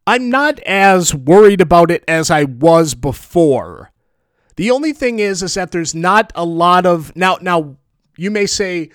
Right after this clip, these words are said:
"Well, you say you're not worried about it, Blake, but, but you say to draft a linebacker." Yes, it, he-, here's my logic.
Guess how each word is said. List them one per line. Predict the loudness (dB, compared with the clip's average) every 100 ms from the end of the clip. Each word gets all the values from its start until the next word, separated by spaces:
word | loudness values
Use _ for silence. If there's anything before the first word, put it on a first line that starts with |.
| _
"Well, | -12
you | -10
say | -8 -4 -2
you're | -2
not | -2 -2
worried | -2 -2 -4
about | -4 -6
it, | -8
Blake, | -10 -8 -8 -12 -20 _ _ -2
but, | 0 0 -4 _ _ _ _ _ _ _ _ _ -10
but | -10
you | -8
say | -8 -4 -4
to | -6
draft | -6 -6 -6
a | -8
linebacker." | -4 -4 -4 -10 -12 -14
Yes, | -6 -6 -6 -14 -14
it, | -16 -16
he-, | -12 -12 -10
here's | -6 -4 -4 -4
my | -4
logic. | -2 -4 -4 -12 _ _